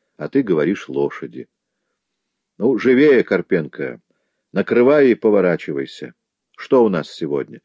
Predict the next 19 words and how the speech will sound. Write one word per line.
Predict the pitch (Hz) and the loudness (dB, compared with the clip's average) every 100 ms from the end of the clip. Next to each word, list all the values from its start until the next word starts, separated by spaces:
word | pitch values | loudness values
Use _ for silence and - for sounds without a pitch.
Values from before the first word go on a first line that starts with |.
| _ _ _ - | _ _ _ -8
А, | 127 98 71 | -4 -2 -4
телячьи | - 78 113 110 - | -6 -2 -2 -4 -6
ножки, | 101 139 - - 62 | -2 -2 -2 -8 -10
великолепно. | 67 101 - 87 71 64 - - - _ _ _ _ _ _ _ _ _ _ _ _ _ _ _ _ _ _ _ _ _ _ _ _ _ | -6 -4 -4 -6 -6 -10 -16 -20 -20 _ _ _ _ _ _ _ _ _ _ _ _ _ _ _ _ _ _ _ _ _ _ _ _ _
Санитарная | - 202 220 135 123 117 | -2 0 2 0 2 2
часть | 110 139 117 - - _ | 2 -2 -2 -6 -18 _
с | - 95 | -10 -4
лазаретом | 87 92 107 113 98 90 | 0 2 2 2 0 -4
и | |
всеми | - 110 104 98 | -4 -2 0 -2
подведомственными | 90 92 78 98 95 87 - 85 80 78 78 76 | -2 -6 -2 -2 -2 -6 -10 -8 -6 -6 -6 -6
отделами | - 73 69 117 120 110 107 _ _ _ _ _ | -8 -10 -2 -2 0 -2 -4 _ _ _ _ _
была | 82 104 143 139 | -2 0 2 2
разбросана | 117 90 107 131 - 104 | 0 0 0 0 -2 -4
по | - 80 | -2 -2
деревне, | 80 127 135 127 - _ _ | 2 2 0 -6 -10 _ _
которая | - - 113 110 104 | -6 -2 0 2 0
чудом | - 120 117 113 - | -4 -2 0 -2 -4
уцелела. | 98 - 110 87 67 62 | -12 -8 -4 -2 -4 -8